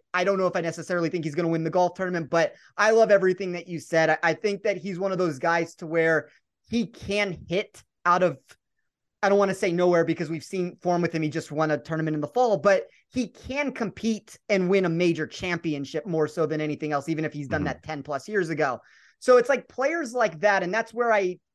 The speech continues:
Speaker 1: I throw Fleetwood in, even though he hasn't won one. And I throw Lowry in because he has won one. Like, these are players that have pedigree to them. Like, if I'm gonna try to find somebody who's gonna win, and I think Adam Scott's name, like, I'm not betting Adam Scott this week, but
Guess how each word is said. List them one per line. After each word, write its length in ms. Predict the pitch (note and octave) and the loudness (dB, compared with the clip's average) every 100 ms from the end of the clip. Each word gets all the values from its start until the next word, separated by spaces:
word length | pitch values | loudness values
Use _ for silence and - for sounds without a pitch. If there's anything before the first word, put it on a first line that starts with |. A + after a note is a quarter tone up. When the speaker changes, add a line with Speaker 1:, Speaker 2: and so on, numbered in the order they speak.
| _ | _
Speaker 1:
I 120 | G3 | -6
throw 200 | F3+ A3 | 0 0
Fleetwood 460 | F3+ - F3 F3+ E3+ | 0 -2 -4 -2 -2
in, 160 | E3 | 0
even 220 | E3 D3+ D#3+ | -2 -4 -4
though 100 | D3+ | -4
he 160 | C#3+ | -4
hasn't 300 | D3 C#3 D#3 | -6 -6 -6
won 180 | D3+ D3 | -4 -2
one. 140 | D3 | -2
And 100 | D3 | -2
I 60 | C#3+ | -2
throw 160 | A3 F3+ | 0 0
Lowry 580 | C#3+ E3 E3+ E3 D3+ | 4 4 6 4 2
in 300 | D3+ D3 C#3 - _ _ _ | 2 0 -6 -12 _ _ _
because 240 | F3+ F3+ | 0 2
he 60 | D3+ | 4
has 280 | F3+ G3 F3+ | 4 4 2
won 140 | E3 | 0
one. 160 | E3 E3 | 0 0
Like, 160 | E3+ - _ | -2 -4 _
these 180 | A3 C4+ | 0 2
are 140 | D#4+ - | 2 -2
players 400 | - B3 B3 G#3+ | -2 0 0 0
that 100 | G3 | -2
have 140 | G#3 - - | -4 -8 -6
pedigree 440 | F#3+ D3+ C#3 C#3+ | -4 -4 -4 -6
to 160 | C#3 D3+ | -6 -6
them. 280 | C3+ G#2 G2+ _ _ - | -4 -6 -12 _ _ 2
Like, 180 | G#3+ | 4
if 100 | A3 A#3+ | 4 2
I'm 140 | B3 | 0
gonna 180 | C4 E4 | 0 -2
try 160 | - C#4+ | -4 -4
to 100 | C4 | -4
find 300 | C4 A#3+ A3+ | -2 -2 0
somebody 240 | A3+ A3 | -2 -2
who's 180 | G3 F3 | -4 -2
gonna 180 | G3+ G3 | 0 2
win, 260 | G3+ G#3 | 2 0
and 180 | G3 E3+ - _ _ _ _ _ | 0 -4 -8 _ _ _ _ _
I 40 | A3+ | -2
think 120 | G3+ | 2
Adam 200 | G3 F3+ | 2 0
Scott's 480 | - - E3+ E3+ - | -6 -2 -2 -2 -6
name, 220 | F3 E3+ | -6 -2
like, 120 | D#3+ | 0
I'm 60 | E3+ | 2
not 160 | E3+ | 2
betting 220 | D#3 D#3 | 2 0
Adam 180 | D3+ D3+ | -2 -4
Scott 300 | D3 E3 D#3 | -2 -2 -2
this 160 | D#3+ - | -6 -8
week, 160 | D#3+ | -4
but 200 | F#3+ F3+ | 0 0